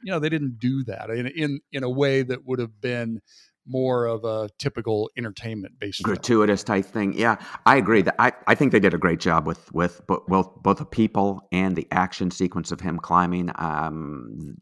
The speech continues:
Speaker 2: uh, documentary, I give it a very, very high rating.
Speaker 1: So may-, maybe a few, uh, kinda observations, Mike, about things in the movie that I think are foundational for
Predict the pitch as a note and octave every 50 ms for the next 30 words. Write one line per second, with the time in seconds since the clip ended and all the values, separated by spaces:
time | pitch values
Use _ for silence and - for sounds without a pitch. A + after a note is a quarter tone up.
0 | _ - - - - D2 - F2 F#2 - - F2 F2+ F2 F2 E2+ E2+ E2 - -
1 | E2 D#2+ D2+ D#2+ E2+ D#2+ D2 D2+ - C#2+ D2+ D#2 D#2 D#2+ D#2 D2+ C#2 C2+ - _
2 | _ - E2 C#2+ C#2 C#2 B1+ A#1+ C2 A#1 G1+ A#1 A#1+ A#1 G#1 - - _ _ -
3 | D#3 D3 E3 G#3 A3 A#3 A3+ A3 G3 A3 B3 B3+ F#3+ C#3+ - D3 E3 F3+ F3+ F3
4 | E3+ D#3+ D3 C3+ C3 B2 B2 B2 B2 B2 A#2+ - C3+ C3 A#2+ A2 G#2 - - -
5 | - - C#3 C3+ B2+ A#2+ A#2+ A#2 A2 A2 B2 B2+ C3 B2+ - - C#3 B2 A#2 G#2+
6 | G#2 A#2 A#2 A#2 A#2 - A2+ G#2 A#2+ A2+ A2 A#2+ - _ G#2+ G#2+ A#2 - _ A3+
7 | F#3+ - C#3 C3 B2+ A#2 G2+ - - D3+ C#3+ D3+ D#3+ D#3 C#3 B2+ C3 B2+ B2+ A#2+
8 | B2+ B2 A#2+ A#2+ A#2 A2 A#2 A#2 A2 - C3 A#2 - A#2+ A2 - - A#2 A2+ A#2
9 | A2 A#2 A#2+ A#2+ A#2 - - C#3+ B2 A#2 A2+ G#2+ - - - A#2 A2+ G#2+ G2+